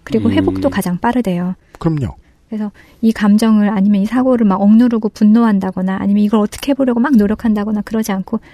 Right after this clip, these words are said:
Speaker 1: 그냥 받아들이는 거예요. 그러면
Speaker 3: 음.
Speaker 1: 그런 사람일수록 오히려 우울감이나 불안감도 적고요. 그리고 기-,
Speaker 3: 맞아요.
Speaker 1: 기대가 낮기 때문에
Speaker 3: 음.
Speaker 1: 이제, 어, 직접적으로 행복을 뭔가를 추구하기보다는 생각하는 방식이나 버릇을 바꾸는 것,
Speaker 3: 네.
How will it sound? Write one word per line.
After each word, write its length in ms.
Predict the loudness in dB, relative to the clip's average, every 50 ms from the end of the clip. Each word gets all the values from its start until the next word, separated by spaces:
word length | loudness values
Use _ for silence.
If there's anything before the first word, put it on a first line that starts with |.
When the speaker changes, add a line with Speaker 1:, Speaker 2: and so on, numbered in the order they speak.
| -20 _ _
Speaker 1:
그냥 360 | 2 2 4 4 4 2 0 -4 -10 -20 -20 _
받아들이는 640 | -4 -4 0 0 0 0 0 0 2 0 0 0
거예요. 400 | -2 -4 -4 -4 -2 -2 -2 -4 -4
그러면 460 | -2 -2 0 2 2 4 4 2 2
Speaker 3:
음. 300 | 0 -4 _ _ -20 -20 -20 _ _ _
Speaker 1:
그런 180 | 0 2 2 4
사람일수록 840 | 4 4 4 4 4 2 0 -2 -10 -8 -4 -4 0 0 0 0 2
오히려 260 | 2 2 2 2 2
우울감이나 800 | 2 2 0 2 2 0 0 2 2 2 2 2 2 2 2 0
불안감도 840 | -2 -4 -4 -2 0 2 2 2 2 2 2 0 0 -2 -2 -4 -4
적고요. 580 | -4 -6 -6 -6 -6 -4 -2 0 0 -2 -2 -4 -8 -14 -20 -20 -20
그리고 260 | -10 -6 -4 -4 -4 -4
기-, 240 | -4 -4 -4 -4
Speaker 3:
맞아요. 280 | -4 -6 -8 -8 -10 -12 -12 -14 -14 -16 -16 -18 -16 -16 -6
Speaker 1:
기대가 380 | -4 -2 0 0 0 0 0
낮기 340 | -2 -2 -4 -8 -8 -8 -8
때문에 540 | -6 -4 -4 -4 -2 -2 -2 -4 -4 -4 -4
Speaker 3:
음. 300 | -4 -4 -4 -6 -8 -8 -8
Speaker 1:
이제, 280 | -8 -6 -6 -8 -8 -10 -12 _ _ _ -20 -20 _ _ _ _
어, 200 | -2 -2 -2 -2 -4 -6
직접적으로 680 | -8 -8 -8 -6 -8 -12 -8 -6 -6 -4 -2 -2 0
행복을 380 | 2 2 0 0 -2 -4 -2 0
뭔가를 300 | 0 0 0 -2 -4 -4
추구하기보다는 1040 | -6 -10 -10 -4 -2 -2 -2 -2 -4 -4 -4 -4 -4 -4 -4 -2 -2 -2 -2 -2 -4 -8 -14 _
생각하는 560 | -8 -6 -4 -2 -2 -4 -2 -2 0 0 0 0
방식이나 480 | -2 -4 -6 -6 -6 -4 -4 -4 -4
버릇을 400 | -4 -4 -4 -2 -2 -2 -2 -4
바꾸는 460 | -6 -6 -10 -12 -8 -6 -6 -4 -4
것, 200 | -4 -6 -6 -8
Speaker 3:
네. 60 | -8